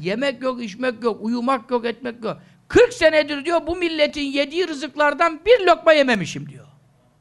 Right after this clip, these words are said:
Ebu Yezid el-Bestami. Kırk sene olmuş.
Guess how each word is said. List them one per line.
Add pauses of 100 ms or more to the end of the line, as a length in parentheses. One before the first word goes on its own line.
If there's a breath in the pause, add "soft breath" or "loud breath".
(120)
Ebu
Yezid
el-Bestami. (200)
Kırk
sene
olmuş.